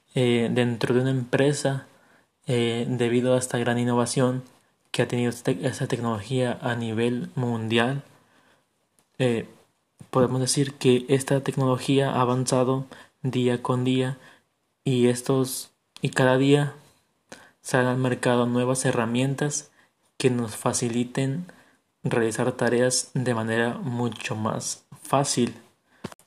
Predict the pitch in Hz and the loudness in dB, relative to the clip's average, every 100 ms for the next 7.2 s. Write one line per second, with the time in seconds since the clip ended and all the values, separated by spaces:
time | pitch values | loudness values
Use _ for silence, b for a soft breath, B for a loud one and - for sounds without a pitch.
0 | - 131 120 113 123 131 139 135 - 127 | 0 0 2 0 -2 0 2 2 2 2
1 | 113 117 113 127 135 - - - 135 131 | 2 -4 2 2 2 -2 -6 -2 0 0
2 | - 135 127 117 - 127 123 135 - - | 0 -2 -2 -4 2 2 4 -2 -4 -4
3 | 127 120 120 120 123 127 - 123 123 123 | -4 -2 2 2 0 -4 0 0 0 -2
4 | 123 120 - 123 123 120 135 131 139 B | -4 -6 -6 -2 -2 2 2 2 0 B
5 | B B B - 120 104 127 131 127 - | B B B -4 -4 -4 -4 -2 -2 -4
6 | - _ - 120 117 110 117 - 131 135 | -10 _ -2 0 0 -2 -4 2 2 2
7 | 135 - | -2 -8